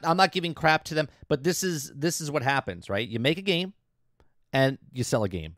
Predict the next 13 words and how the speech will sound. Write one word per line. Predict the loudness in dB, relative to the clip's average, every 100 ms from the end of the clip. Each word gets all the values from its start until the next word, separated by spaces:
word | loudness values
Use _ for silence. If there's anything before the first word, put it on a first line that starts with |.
| -8
And | -2
sometimes | 0 2 4 4 2 -2
when | -4 0
you |
make | 2 4 4
that | 2 2
game, | -2 -2 -8 _ _ _ _ -10
people | -6 -2 -2
can | -2
play | 0 2 4
it | 2
and | 2
go, | 6 6 4